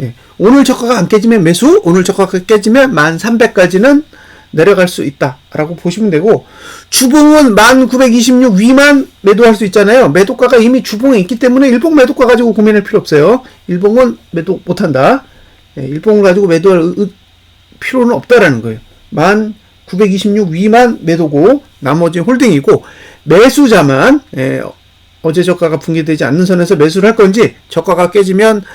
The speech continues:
만 삼백 밑에서 매수를 할 건지는 본인이 결정을 하시면 되고요.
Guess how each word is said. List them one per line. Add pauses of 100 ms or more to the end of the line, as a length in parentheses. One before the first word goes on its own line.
(160)
만
삼백
밑에서
매수를
할
건지는 (260)
본인이
결정을
하시면
되고요.